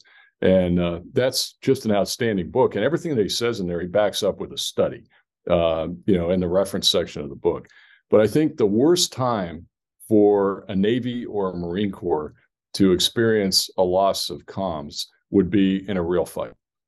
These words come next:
And so we've gotta train our people to be ready for that and figure out how to pick up and go, uh, with alternative methods of connectivity or communications. And I think,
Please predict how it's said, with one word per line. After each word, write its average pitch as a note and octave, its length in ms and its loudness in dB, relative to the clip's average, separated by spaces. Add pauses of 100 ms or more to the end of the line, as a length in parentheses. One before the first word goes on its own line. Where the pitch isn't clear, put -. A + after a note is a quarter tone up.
(120)
And F#2+ 240 6
so G2 260 4
we've A2 240 2
gotta A#2 240 2
train A2+ 420 -4
our F#2+ 140 0
people G2+ 420 -4
to - 100 -10
be D#2+ 180 -6
ready G2+ 280 2
for B2 140 -6
that A#2 280 -2 (420)
and F#2 200 0
figure G2 380 2
out F2+ 200 2
how F2 200 -2
to D2+ 180 -8 (160)
pick A2+ 220 0
up F2+ 280 0
and D#2+ 160 -10
go, D#2+ 440 0 (340)
uh, F2 300 2
with F2+ 360 -8
alternative F#2+ 600 0
methods F2 480 -2
of D2 240 -8
connectivity D#2 680 -2
or C#2+ 100 -6
communications. E2 720 -4
And F2+ 80 0
I F#2+ 60 0
think, F2+ 340 -4